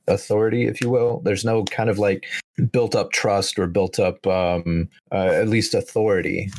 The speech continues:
A-, and you can have roving groups that claim to be protecting. And, you know, that's where we can see,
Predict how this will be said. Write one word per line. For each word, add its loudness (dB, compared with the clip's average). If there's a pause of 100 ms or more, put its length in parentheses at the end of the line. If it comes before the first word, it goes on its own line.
(120)
A-, -2
and 4
you 4
can 0
have 2
roving 2
groups 0
that 0
claim 2
to 0
be 2
protecting. 0
And, 0
you 0
know, 2
that's -2
where 2
we 2
can -4
see, 0